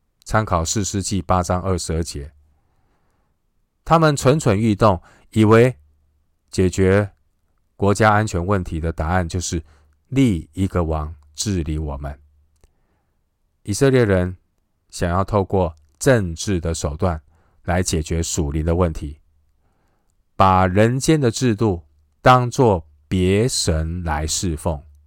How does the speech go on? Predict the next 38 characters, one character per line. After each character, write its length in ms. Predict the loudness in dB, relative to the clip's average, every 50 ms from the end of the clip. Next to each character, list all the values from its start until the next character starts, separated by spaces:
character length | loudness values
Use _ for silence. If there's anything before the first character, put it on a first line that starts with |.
| _ _ _
第 120 | -6 -4
八 200 | -2 -2 -2 -2
节， 280 | -4 -4 -8 -10 -12 -14 _ _ _ _ _ _ _ _ _ _ _ _ _ _ _ _ _ _ _ _ _ _ _ _ _ _ _ _ _ _ _ _ _ _ _ _ _ _ _ _ _ _ _ _ _ _ _ _ _ _ _ _
士 220 | -10 -2 0 0 2
师 160 | 2 0 0
记 160 | 2 0 0
九 160 | 2 2 0
章 220 | 2 2 2 2 4
六 180 | 4 4 4
节 220 | 4 2 0 0 0
有 140 | 0 0 -2
记 200 | -2 -2 -2 -2
载 460 | -2 -2 -2 -2 -2 -4 -6 -8 -12 -2
亚 340 | 2 4 6 6 6 4
比 220 | 4 2 2 2 2
米 220 | 0 -2 -4 -2
勒。 260 | 0 0 -2 -2 -4 -10 _ _ _ _ _ _ _ _ _ _ _ _ _ _ _ _ _ _ _ _ _ _ _ _ _ _ _
亚 120 | 2 4
比 140 | 4 4 4
米 180 | 2 2 0 2
勒 180 | 4 4 4
是 220 | 2 0 -2 -4 -4
以 140 | -4 -4 -2
色 180 | 2 2 2
列 160 | 4 4 2
人 200 | 2 2 -2 -2
第 180 | -2 0 0 0
一 40 | 0
次 200 | 0 -2 -4 -4
想 220 | -2 -4 -4 -2
要 160 | 0 0 0
立 200 | 0 0 0 0
王 240 | 0 -2 -4 -4 -4
的 140 | -4 -4 -4
一 100 | -4 -4
种 240 | -4 -4 -6 -6 -6 -8
尝 380 | -10 -10 -8 -10 -10 -10 -8
试， 300 | -8 -8 -6 -6 -8 -10